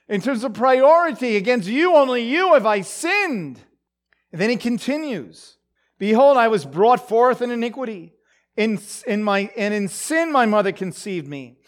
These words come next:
Behold, thou dost desire truth in the innermost being." He is, he is just, uh, wretched with sin, with guilt, and self-condemning.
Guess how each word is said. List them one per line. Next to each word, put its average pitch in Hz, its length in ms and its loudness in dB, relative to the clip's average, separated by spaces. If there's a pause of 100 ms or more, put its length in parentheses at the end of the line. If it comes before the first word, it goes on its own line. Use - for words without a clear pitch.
(280)
Behold, 240 360 4
thou 269 180 4
dost 254 260 0
desire 254 460 0
truth 320 420 -8
in 254 80 -8
the 226 140 -2
innermost 190 480 -2
being." 160 460 -8 (340)
He 320 580 -4
is, 185 680 2 (420)
he 311 380 -10
is 214 360 -4 (120)
just, 196 520 -4 (540)
uh, 170 480 2
wretched 208 1000 -2 (360)
with 196 400 0 (300)
sin, 156 720 -8 (300)
with 160 340 -8
guilt, 196 680 0 (480)
and 190 440 -2
self-condemning. 214 1400 0